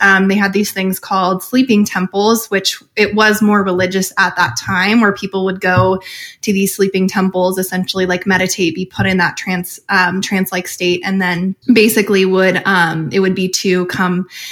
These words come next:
out with healing or, you know, overcoming ailments or, um, even physical health as well too. And so, um, that's basically just the basis of that statement is that, um, you know, even, even then it was just discovered 'cause we're like, "Okay, we can access the state and see, like,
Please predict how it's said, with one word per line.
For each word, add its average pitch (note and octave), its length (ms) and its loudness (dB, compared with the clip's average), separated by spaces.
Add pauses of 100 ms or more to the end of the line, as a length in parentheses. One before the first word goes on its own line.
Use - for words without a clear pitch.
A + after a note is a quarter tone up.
(200)
out F#3 300 2
with F#3 340 -2
healing F#3+ 520 2
or, E3+ 360 0
you G3 100 2
know, E3+ 220 -2
overcoming G3 500 0
ailments F#3 640 0
or, F3+ 640 -2
um, G3 380 -2
even G3 240 2
physical G3+ 640 -2 (220)
health F#3+ 460 -4
as G3+ 200 -2
well F#3+ 180 0
too. F#3+ 380 0
And G#3 180 2
so, G3 420 2 (440)
um, G#3 300 6
that's A#3+ 240 4
basically F#3+ 920 0
just G3 200 0
the G3 60 0
basis F3+ 540 -2
of F#3 100 -2
that D#3+ 240 -4
statement A3+ 580 2
is G3+ 200 2
that, E3 380 0
um, F3 500 0
you G3 160 -2
know, F3 120 -2
even, F3+ 420 -2
even F#3+ 220 0
then F3+ 140 0
it - 80 -4
was F#3+ 160 -4
just - 180 -8
discovered - 560 -4
'cause - 160 -10
we're F3 120 -2
like, D#3+ 300 -6
"Okay, B3 280 0
we F#3 120 2
can G3 140 0
access F3+ 460 -2
the F3 120 -8
state C4 440 0
and G3 180 2
see, F#3+ 280 -2
like, F3 260 -4